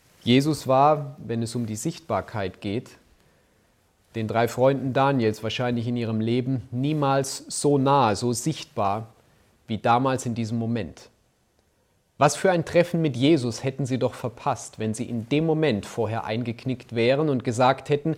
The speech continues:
"Gott wird es schon verstehen, wenn wir jetzt einmal einen kurzen Kompromiss eingehen, damit wir später weiterleben können." Auch am Ende der Zeit, genauso wie hier bei Daniels Freunden, wenn es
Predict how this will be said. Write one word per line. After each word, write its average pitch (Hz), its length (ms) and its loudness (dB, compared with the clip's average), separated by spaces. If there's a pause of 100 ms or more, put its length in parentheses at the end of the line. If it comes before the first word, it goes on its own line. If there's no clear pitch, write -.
(240)
"Gott 156 220 4
wird 160 180 6
es 143 80 0
schon 156 200 2
verstehen, 151 460 0
wenn 117 160 4
wir 113 100 2
jetzt 131 380 -2
einmal 127 340 0
einen 104 140 -4
kurzen 135 380 -4
Kompromiss 123 560 -2
eingehen, 127 540 0
damit 120 260 -2
wir 123 80 -4
später 113 460 -2
weiterleben 98 600 -2
können." - 300 -10 (1200)
Auch 135 160 6
am 160 140 2
Ende 180 240 4
der 156 180 6
Zeit, 151 400 4
genauso 139 520 2
wie 147 100 0
hier 151 220 2
bei 135 120 2
Daniels 131 480 0
Freunden, 131 560 0 (540)
wenn 135 420 2 (380)
es - 420 -4